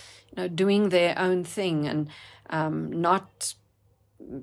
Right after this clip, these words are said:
having that buy-in, I would say, perhaps, into the strategic direction then of the commission chairperson. So that is one thing that,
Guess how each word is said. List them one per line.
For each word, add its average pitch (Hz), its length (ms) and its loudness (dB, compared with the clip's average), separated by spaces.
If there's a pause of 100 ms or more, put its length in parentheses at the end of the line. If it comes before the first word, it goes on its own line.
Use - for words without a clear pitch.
(180)
having 180 520 -2
that 165 440 2
buy-in, 160 640 2
I 160 80 -2
would 151 160 -6
say, - 680 -4
perhaps, - 800 -4
into 160 840 0
the 151 240 -4
strategic 165 680 2
direction 156 600 0
then 160 180 -4
of - 160 -8
the 156 60 -10
commission - 400 -10
chairperson. 156 380 -6
So 185 220 2
that 214 200 4
is 208 160 -4
one 156 240 -2
thing 160 300 -8
that, 165 240 -6